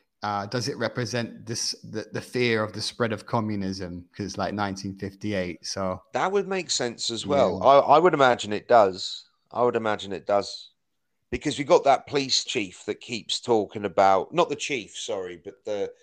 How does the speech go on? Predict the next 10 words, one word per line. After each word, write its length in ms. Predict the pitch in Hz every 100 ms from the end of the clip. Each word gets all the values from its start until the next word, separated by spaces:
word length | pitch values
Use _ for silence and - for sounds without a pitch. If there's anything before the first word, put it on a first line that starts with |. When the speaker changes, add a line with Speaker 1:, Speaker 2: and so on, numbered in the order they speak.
| _ _ _
Speaker 2:
the, 160 | 139 139 135
the 140 | 147
angry 500 | 143 143 131 113 107
one, 240 | 95 82 71 _ _ _
the 80 | 123
one 320 | 131 135 131
that, 180 | 127 -
like, 460 | 117 113 107 _ _ _ _
is 140 | 123 117
annoying. 480 | 117 113 92 73